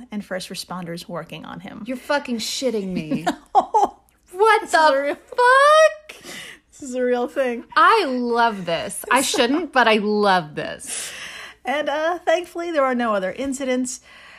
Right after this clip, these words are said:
Speaker 1: Um, just one dog, three people in a matter of minutes.
Speaker 2: Oh my
Speaker 1: Yeah.
Speaker 2: God. I, I just watched that new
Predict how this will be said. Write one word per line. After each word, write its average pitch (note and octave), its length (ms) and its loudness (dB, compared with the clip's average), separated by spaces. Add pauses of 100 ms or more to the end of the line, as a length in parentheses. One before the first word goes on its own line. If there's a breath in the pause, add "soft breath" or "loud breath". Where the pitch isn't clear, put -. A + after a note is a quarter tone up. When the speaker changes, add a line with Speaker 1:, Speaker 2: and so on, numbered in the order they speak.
(180 loud breath)
Speaker 1:
Um, F#3+ 560 -6
just - 400 -12
one A#3 180 -4
dog, F#3+ 400 -6 (360 soft breath)
three A3+ 260 -8
people F3+ 580 -8 (220)
in F3+ 120 -14
a F3 40 -10
matter F3 280 -8
of E3+ 120 -8
minutes. - 480 -16 (320)
Speaker 2:
Oh A3+ 40 -18
my G#3 200 -10
Speaker 1:
Yeah. - 60 -12 (420)
Speaker 2:
God. A3 160 -10
I, A#3+ 240 0
I A#3 100 0
just C4+ 240 -6
watched B3+ 260 -4
that A3 160 -6
new G#3 540 -6